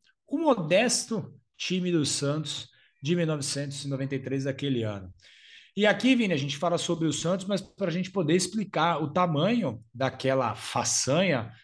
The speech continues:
a gente precisa contextualizar um pouquinho o rival, né? Em mil novecentos e noventa e dois, a empresa italiana de laticínios, a Parmalat, firmou uma parceria com o Palmeiras pra patrocinar o clube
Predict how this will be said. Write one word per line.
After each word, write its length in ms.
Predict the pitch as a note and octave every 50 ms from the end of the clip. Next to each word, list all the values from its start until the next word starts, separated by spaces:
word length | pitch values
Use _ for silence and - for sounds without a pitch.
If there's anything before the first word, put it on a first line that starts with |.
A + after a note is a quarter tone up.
| - - _ -
a 40 | A#2+
gente 160 | C3 D#3 D3+
precisa 240 | - - - F3+ E3
contextualizar 840 | - F3 E3+ D#3 F#3 F#3+ F3+ - - F#3+ F#3 F#3+ F#3 D#3+ C#3 E3+ F3
um 120 | F#3+ F#3
pouquinho 420 | F#3+ G3+ F#3+ - - F#3 F#3+ G3 G3
o 40 | E3
rival, 500 | E3 G3+ F3+ D3 B2+ C#3 D3+ E3 D#3+ D3
né? 200 | C3+ C3+ C#3+ C#3 - - _ _ _
Em 40 | A#2+
mil 100 | B2+ C#3+
novecentos 400 | D#3+ D#3 - - D#3+ D3 C#3+ D3+
e 20 |
noventa 300 | D#3+ D#3+ D3 D#3 D3 D3
e 120 | D3+ C#3+ C3
dois, 500 | C3 C3+ C#3+ D#3+ F#3 F#3 F#3 - - - - - _ _ _ _ _
a 180 | - D#3 F#3+ A3+
empresa 400 | A#3+ A3 E3+ F3+ F3+ F3 D#3 D#3
italiana 500 | D3 E3 D#3 D3+ C#3+ D3 D3 D3 D3 C3+
de 80 | B2+
laticínios, 560 | C3+ C3+ C3 A#2+ - - C#3 D3+ E3 D#3 B2+
a 80 | C#3 C#3
Parmalat, 1000 | C#3 - - D#3 D3+ D3+ C#3+ C#3 C#3 C3 C3 B2 B2 A#2+ B2 B2+ C#3+ C#3+ C#3+ - - - - - - - - - - - - - - -
firmou 300 | - - G3 F3+ F#3+ A3
uma 80 | A#3 -
parceria 380 | G#3 F3+ - F#3+ F3+ F#3 F3+
com 160 | F3+ - F3+
o 40 | E3
Palmeiras 400 | - E3+ D#3 D3+ F3 G3 G3+ G3
pra 200 | - - G3+ A3+
patrocinar 840 | A3+ A#3 A3 - F#3+ F#3 F3+ F3+ - - D#3+ C3+ C3 C#3 C#3+ C#3+ C3+
o 80 | A#2
clube 540 | - A#2 - A#2+ B2+ D3+ G3 F#3+ - - -